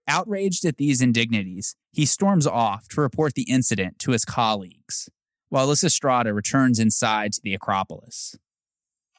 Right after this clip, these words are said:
The agon, or debate, is continued between the chorus of old men and the chorus of old women,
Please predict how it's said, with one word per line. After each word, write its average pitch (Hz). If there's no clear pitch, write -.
The 147
agon, 131
or 107
debate, 113
is 120
continued 180
between 202
the 165
chorus 139
of 123
old 135
men 113
and 107
the 120
chorus 131
of 110
old 104
women, 98